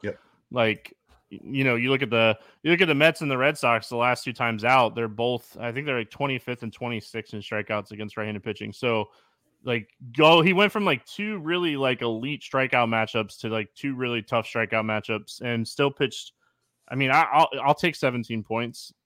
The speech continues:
Speaker 2: Just give 'em to me right now. Um, so I'd be super happy with that. I'd be super happy with, like, twenty-five plus, but I think Singer is very much in play today. Uh, going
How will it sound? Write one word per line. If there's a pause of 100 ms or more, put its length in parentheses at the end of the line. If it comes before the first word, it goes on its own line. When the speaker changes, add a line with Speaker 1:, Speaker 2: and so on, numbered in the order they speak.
(160)
Speaker 2:
Just
give
'em
to
me
right
now. (180)
Um,
so (540)
I'd
be
super
happy
with
that.
I'd
be
super
happy
with,
like,
twenty-five
plus,
but
I
think
Singer
is
very
much
in
play
today. (680)
Uh,
going